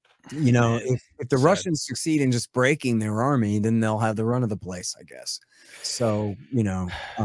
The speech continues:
Speaker 2: Well,
Speaker 1: um,
Speaker 2: I, I mean, what is this? Uh, if you recall, last summer, there was all this talk about how we're gonna take back Crimea 'cause they, they were doing better than expected and blah, blah, blah. Was that all fucking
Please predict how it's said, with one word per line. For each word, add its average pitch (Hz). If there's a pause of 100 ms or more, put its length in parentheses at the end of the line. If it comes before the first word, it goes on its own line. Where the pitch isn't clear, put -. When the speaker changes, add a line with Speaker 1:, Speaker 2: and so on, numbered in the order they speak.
Speaker 2:
Well, 151
Speaker 1:
um, 147
Speaker 2:
I, 156
I 156
mean, 151
what 156
is 123
this? -
Uh, -
if 107
you 135
recall, 127
last 123
summer, 131
there 113
was 110
all 117
this 107
talk 110
about 110
how 104
we're 107
gonna 101
take 113
back 123
Crimea 98
'cause 117
they, 110 (120)
they 120
were 110
doing 156
better 165
than 156
expected 151
and 123
blah, 135
blah, 127
blah. 135
Was 117
that 151
all 143
fucking 135